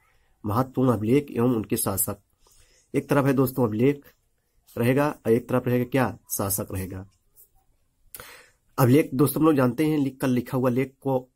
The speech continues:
क्या कहते हैं हम लोग? अभिलेख कहते हैं, कोई दिक्कत नहीं है, है कि नहीं? इसके पहले भी चो-, जो है चर्चाएं हुई है।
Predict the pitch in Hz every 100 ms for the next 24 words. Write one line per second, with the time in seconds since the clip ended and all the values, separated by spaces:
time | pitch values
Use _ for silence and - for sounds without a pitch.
0 | _ - 135 139 131 127 131 139 139 104
1 | 104 131 131 127 131 131 131 127 131 -
2 | 131 127 127 131 135 _ _ _ _ _
3 | _ - 180 160 139 113 - 147 123 131
4 | 123 127 127 - 120 127 123 107 123 117
5 | 123 127 139